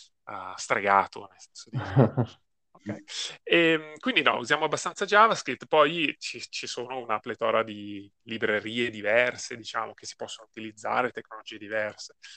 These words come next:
Speaker 1: Quindi per le immagini che magari sono più tridimensionali, si adottano librerie tipo tre J S per il front-end, oppure V T K.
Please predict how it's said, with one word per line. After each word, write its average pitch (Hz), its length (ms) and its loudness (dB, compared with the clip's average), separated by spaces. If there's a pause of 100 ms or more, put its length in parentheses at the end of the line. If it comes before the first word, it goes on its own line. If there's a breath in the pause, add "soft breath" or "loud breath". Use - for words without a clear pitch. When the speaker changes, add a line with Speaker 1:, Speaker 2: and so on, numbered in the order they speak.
(100)
Speaker 1:
Quindi 120 280 -10
per 117 280 0
le 113 200 -6
immagini 117 380 -2
che 120 100 -12
magari 113 220 2
sono 113 220 -12
più - 140 -18
tridimensionali, 127 1080 -2 (260)
si - 200 -10
adottano 107 840 -8
librerie 107 460 -6
tipo 101 480 -8
tre 107 180 -10
J 104 480 -4
S - 260 -8 (640)
per 113 120 -12
il 95 40 -16
front-end, 123 540 -6
oppure 107 380 -2
V 104 80 -14
T - 100 -16
K. 117 640 4